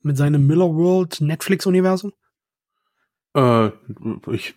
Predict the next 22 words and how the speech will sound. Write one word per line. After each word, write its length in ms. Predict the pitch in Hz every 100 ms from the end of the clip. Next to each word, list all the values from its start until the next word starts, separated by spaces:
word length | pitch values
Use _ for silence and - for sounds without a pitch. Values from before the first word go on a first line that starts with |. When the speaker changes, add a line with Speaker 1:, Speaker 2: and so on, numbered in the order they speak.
| _ 214
Speaker 1:
O-, 80 | 110
Speaker 2:
nee, 100 | 98
Speaker 1:
oder 140 | -
ist 140 | 151
uns 100 | 139
das 100 | 113
Speaker 2:
also, 140 | 113 107
Speaker 1:
egal? 340 | 110 110 107 - _ - - - - -
Speaker 2:
also 160 | 123
ehrlicherweise 520 | 131 143 147 131 135 135
ist 100 | -
mir 60 |
egal. 240 | 120 113 113
Bei, 160 | 120 117
bei 160 | 123
Netflix 400 | 117 127 - 131
ist 120 | 131
ja 80 | 131
sowieso 300 | 113 113 113
nicht 160 | 151 160
viel 180 | 151 143
passiert. 680 | - 143 - 147 156 -